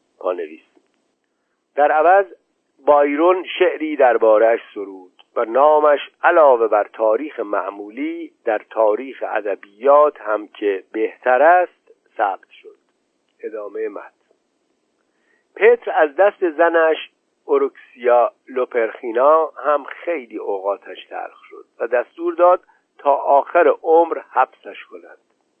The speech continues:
اوروکسیا زن خیلی خوبی بود و همه او را دوست می‌داشتند غیر از شوهرش. بدبختی است دیگر.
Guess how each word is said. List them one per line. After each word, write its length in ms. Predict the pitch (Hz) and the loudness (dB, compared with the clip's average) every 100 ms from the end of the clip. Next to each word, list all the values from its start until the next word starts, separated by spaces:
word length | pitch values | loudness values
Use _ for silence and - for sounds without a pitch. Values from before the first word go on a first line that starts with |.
| _ _ _ _ _ _ | _ _ _ _ _ _
اوروکسیا 840 | - 185 220 - - 190 180 175 - | 0 4 4 0 -4 2 4 4 2
زن 360 | - 135 160 185 | -6 0 2 2
خیلی 360 | - 131 117 113 | -2 -6 -8 -10
خوبی 420 | - 156 180 120 | -10 -8 -6 -8
بود 260 | 82 82 _ _ _ _ | -10 -20 _ _ _ _
و 60 | 120 | -8
همه 300 | 104 107 113 | -6 -6 -6
او 200 | 147 139 | -6 2
را 260 | 143 139 | 4 4
دوست 420 | - 160 190 - 104 | 2 -6 -12 -12 -16
می‌داشتند 840 | 92 80 - - 101 131 - 127 | -14 -14 -14 -12 -10 -10 -12 -12
غیر 320 | 120 135 147 143 | -6 -4 -2 0
از 160 | 139 - _ | -2 -4 _
شوهرش. 800 | - 104 - 85 - _ - _ _ _ _ _ _ _ _ _ | -10 -8 -8 -14 -18 _ -20 _ _ _ _ _ _ _ _ _
بدبختی 540 | 151 160 170 160 - 190 | -2 -2 -4 -4 -4 -4
است 180 | 143 | -4
دیگر. 340 | - 104 101 | -10 -10 -10